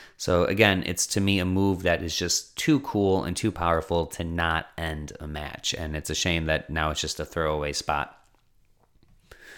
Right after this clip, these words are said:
Number three on this list is the Enziguri. Now, before wrestling was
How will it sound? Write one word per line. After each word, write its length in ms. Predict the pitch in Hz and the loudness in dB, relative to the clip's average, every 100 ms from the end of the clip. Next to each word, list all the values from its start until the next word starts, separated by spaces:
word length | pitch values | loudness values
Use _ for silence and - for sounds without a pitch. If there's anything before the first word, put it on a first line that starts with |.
| - - 127 | -20 -12 0
Number 220 | 120 110 | 4 4
three 260 | - 135 | 6 4
on 140 | 156 156 | 6 4
this 240 | 160 - | 4 6
list 320 | 151 175 - - | 6 6 2 0
is 180 | 113 98 | 0 2
the 180 | 107 - | -2 -2
Enziguri. 1120 | 117 139 160 143 120 117 98 92 78 73 69 - - - - - | 2 4 4 2 2 6 6 6 4 2 -8 -14 -20 -18 -18 -18
Now, 380 | - 104 101 95 | -2 6 8 8
before 420 | 92 101 - 131 | 6 2 6 6
wrestling 480 | 110 107 - 104 98 | 10 8 8 4 4
was 400 | 90 87 - - | 4 2 0 -2